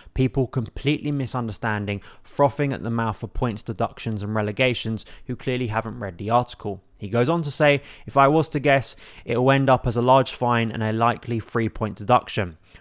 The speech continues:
which will inevitably end up in cas and then get reduced on appeal. At the same time, the Prem will,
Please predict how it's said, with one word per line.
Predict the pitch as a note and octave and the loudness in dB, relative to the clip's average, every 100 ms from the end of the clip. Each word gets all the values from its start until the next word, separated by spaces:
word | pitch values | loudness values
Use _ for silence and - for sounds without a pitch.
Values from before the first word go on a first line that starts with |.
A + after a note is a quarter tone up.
| - | -6
which | A#2 - | -6 -2
will | A#2 | -2
inevitably | A2+ A#2+ A#2+ B2 G#2+ A#2 A#2 | 0 0 0 -2 -4 -4 -2
end | A2 G#2+ | -4 -4
up | G#2 | -4
in | G#2 G2 | -6 -4
cas | - D#3+ C#3+ - - - - - | -2 0 -2 -6 -16 -20 -20 -8
and | G#2+ G#2+ | -4 0
then | A2+ A#2 | 2 2
get | A2 - | 0 -2
reduced | A2 G#2 G#2 F#2 - - | -4 -2 -2 -2 -10 -10
on | A2 G2 | -6 -6
appeal. | G2 - - A2+ F#2+ - - | -6 -8 -2 -2 -2 -6 -16
At | - | -14
the | - | -10
same | - C#3 B2+ | -2 -2 -2
time, | - A#2+ A2+ A2+ D#2 | 0 0 2 0 -4
the | G#2+ | -6
Prem | - G#2+ A2 | -4 -2 -2
will, | G#2 | -6